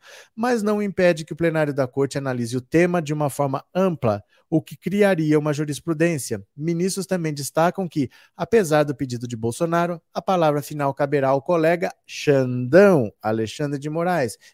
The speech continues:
que assumiu a relatoria do caso após a aposentadoria de Celso de Mello. A expectativa é de que Moraes decida não julgar mais o pedido sobre o formato do depoimento por perda de objeto. Auxiliares de interlocutores ressaltam que o presidente não se importa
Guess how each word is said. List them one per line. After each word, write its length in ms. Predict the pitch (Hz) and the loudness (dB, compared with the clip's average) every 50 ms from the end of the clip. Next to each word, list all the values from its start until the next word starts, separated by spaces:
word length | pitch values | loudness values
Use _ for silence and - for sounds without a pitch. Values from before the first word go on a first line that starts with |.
| _ | _
que 80 | _ 160 | _ -4
assumiu 400 | 147 143 - - 165 170 180 185 | -4 -4 -4 -6 -4 -2 0 2
a 40 | 170 | 2
relatoria 460 | 165 170 170 165 - 160 147 139 139 | 2 0 -2 0 0 0 2 2 0
do 120 | 127 131 | 0 -2
caso 400 | 123 - 135 135 143 147 147 - - - | -2 2 4 4 4 4 2 -4 -6 -4
após 380 | 170 170 - _ 151 139 135 135 | -4 -4 -2 _ 2 2 2 2
a 40 | |
aposentadoria 640 | 139 - 139 139 127 143 127 143 143 147 131 131 131 | -2 -4 -6 -8 -10 -8 -8 -6 -6 -2 -2 -2 -4
de 60 | 123 | -4
Celso 280 | - - 131 123 - 131 | -4 -6 -6 -6 -8 -12
de 100 | 127 135 | -10 -4
Mello. 280 | 147 147 143 123 110 - _ _ _ _ | 0 0 0 0 -2 -6 _ _ _ _
A 60 | - 202 | -8 -8
expectativa 800 | 185 - - 196 - - 214 202 - - - 185 170 180 170 170 _ _ _ | -6 -4 -6 -6 -2 0 -2 -2 -2 -2 -2 0 2 2 0 0 _ _ _
é 100 | - 147 | -4 -4
de 120 | 139 139 143 | -4 -4 -6
que 140 | - - | -8 -6
Moraes 340 | 151 147 147 139 139 139 139 | -2 0 2 4 4 4 4
decida 360 | 139 147 131 - 135 131 135 | 2 -2 -4 -4 -4 -4 -2
não 200 | 135 135 139 156 | -2 0 -2 -2
julgar 340 | 156 147 175 165 143 139 139 | -2 -2 -2 2 2 2 2
mais 280 | 135 127 123 127 123 123 | 2 2 0 0 0 -2
o 40 | 123 | -4
pedido 400 | - 135 127 117 117 110 117 120 | -6 -8 -6 -6 -6 -8 -6 -6
sobre 240 | - 131 120 120 | -6 -6 -6 -6
o 40 | 123 | -6
formato 420 | - - 135 123 123 123 120 - 120 | -4 -4 -2 0 0 -2 -2 -4 -6
do 100 | 117 117 | -8 -6
depoimento 600 | 117 123 117 - 135 135 127 131 139 151 - 180 | -6 -4 -2 -2 -2 0 0 0 0 0 -2 -4
por 260 | 147 - 185 208 226 - _ _ | 2 4 4 4 4 0 _ _
perda 400 | _ 143 135 139 139 131 147 147 | _ 6 6 6 6 4 2 -2
de 260 | 143 127 120 127 147 - - | -2 -2 -4 -4 -4 -4 -4
objeto. 680 | - 120 117 131 131 120 127 151 160 147 - - 101 90 _ _ - - - - - - _ | -4 -2 -2 0 0 2 4 6 6 4 2 -2 -8 -18 _ _ -20 -20 -20 -20 -20 -12 _
Auxiliares 640 | - 139 143 - - 196 202 196 180 175 170 165 151 | 2 4 4 4 2 2 4 6 6 6 6 4 0
de 80 | 143 156 | -4 -4
interlocutores 720 | 147 156 160 143 147 147 151 147 - - 160 160 160 - | 0 0 2 2 2 0 -2 -4 0 0 0 0 0 -2
ressaltam 480 | - - 202 - - 180 170 170 - 160 | -4 -6 -4 -2 0 0 0 0 -2 -4
que 80 | 147 | -6
o 40 | 156 | -4
presidente 480 | 143 151 151 139 131 143 143 147 - 151 | -4 -2 -4 -2 0 -2 -2 -2 -2 -2
não 200 | 165 196 233 247 | 0 0 0 0
se 160 | 226 - 233 | 0 -2 -2
importa 580 | 233 202 - 170 151 147 156 147 - 170 156 | -2 2 6 8 10 10 8 8 4 -2 -6